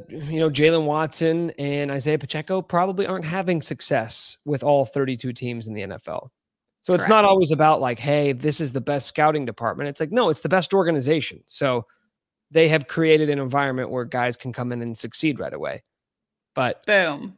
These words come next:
Speaker 2: You said
Speaker 1: I, I,
Speaker 2: it.
Speaker 1: yeah, I do, I do think, though, there's a chance that, like, we're gonna get to the draft day and say, "Oh, I'm surprised that they didn't go after this position or that position." They probably tried to. It just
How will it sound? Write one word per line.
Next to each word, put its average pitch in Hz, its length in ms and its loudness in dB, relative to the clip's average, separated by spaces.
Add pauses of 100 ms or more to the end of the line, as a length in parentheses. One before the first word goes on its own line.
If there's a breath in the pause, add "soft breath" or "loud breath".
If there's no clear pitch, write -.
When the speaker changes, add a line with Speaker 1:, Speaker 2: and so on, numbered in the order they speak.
(120)
Speaker 2:
You 190 100 -8
said 165 220 2
Speaker 1:
I, 170 60 4
I, - 60 6
Speaker 2:
it. 175 100 -4 (240)
Speaker 1:
yeah, 175 180 6
I 165 120 6
do, 175 140 2
I 202 120 6
do 233 200 4
think, 220 300 0
though, 135 160 2
there's 139 220 0
a 135 40 -4
chance 139 380 -2
that, 101 140 -4
like, 110 180 -4
we're 127 80 0
gonna 127 160 -2
get 120 220 -4
to 123 80 -4
the 120 80 -4
draft 113 340 -2
day 110 160 0
and 107 140 -6
say, 139 120 -4
"Oh, 277 140 0
I'm 214 160 -2
surprised 175 760 2
that 135 120 -2
they 135 80 2
didn't 135 320 0 (160)
go 147 180 4
after 135 280 0
this 127 160 -2
position 120 360 -6
or 110 80 -4
that 92 220 -4
position." 127 480 -14
They 359 160 6
probably 339 480 4
tried 214 360 6
to. 131 180 0
It 156 60 0
just - 380 -2